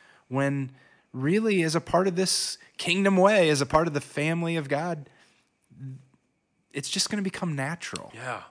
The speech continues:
Speaker 2: yeah.
Speaker 1: We're gonna laugh, and we're gonna trust each other, and we're gonna enjoy each other, and we're gonna be vulnerable and open, and we're gonna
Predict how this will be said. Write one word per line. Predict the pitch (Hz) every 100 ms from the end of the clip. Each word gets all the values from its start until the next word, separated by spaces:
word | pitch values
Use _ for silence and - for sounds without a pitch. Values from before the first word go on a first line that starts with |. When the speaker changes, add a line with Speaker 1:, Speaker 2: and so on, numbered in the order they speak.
| _
Speaker 2:
yeah. | 113 120 - -
Speaker 1:
We're | 131 190
gonna | 226 196
laugh, | 135 139 147 139 -
and | 131
we're | 131
gonna | 147 135
trust | - 147 143 - 147
each | 127
other, | 139 131
and | 131
we're | 127
gonna | 135 135 127 - - -
enjoy | 131 135 117 135 147 147
each | 131 135 -
other, | 127 131 131 127
and | 120 120
we're |
gonna | 135 139
be | 131
vulnerable | 120 117 135 147 143 131 131 110
and | 117 -
open, | 139 - 139
and | 117
we're | 117
gonna | 123 113